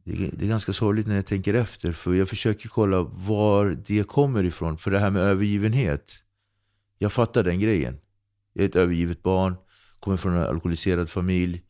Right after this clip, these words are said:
Eh, min mamma gjorde sitt bästa för att liksom skydda mig,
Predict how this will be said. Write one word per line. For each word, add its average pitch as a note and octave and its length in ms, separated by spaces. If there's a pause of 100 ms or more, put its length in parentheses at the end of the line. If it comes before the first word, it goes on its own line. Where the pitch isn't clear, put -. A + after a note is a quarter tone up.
(500)
Eh, E2+ 120
min F#2+ 160
mamma F#2 220
gjorde F2+ 240
sitt - 300
bästa F2 600
för E2 180
att D#2+ 100
liksom D2+ 300
skydda E2+ 420
mig, D#2 440